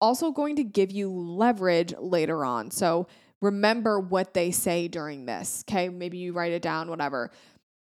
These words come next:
Really listen and pay attention to their answer to this. Um, also ask about timeline, desired coverage. Make sure they mention something about style as well. If they don't,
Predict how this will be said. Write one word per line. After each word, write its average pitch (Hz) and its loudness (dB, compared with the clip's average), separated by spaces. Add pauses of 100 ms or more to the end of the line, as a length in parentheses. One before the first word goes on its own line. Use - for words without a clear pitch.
(120)
Really 220 2
listen 214 2
and 180 -4
pay 180 0
attention 185 0
to - -4
their 175 0
answer 175 -2
to 240 2
this. 262 4 (540)
Um, 180 2 (140)
also 240 6
ask 190 2
about 190 2
timeline, 208 4
desired 180 4 (160)
coverage. 196 6 (340)
Make 208 2
sure 311 2
they 311 4
mention 208 0
something 190 -4
about 180 0
style 160 0
as - -6
well. 165 0 (260)
If 220 0
they 233 6
don't, 196 0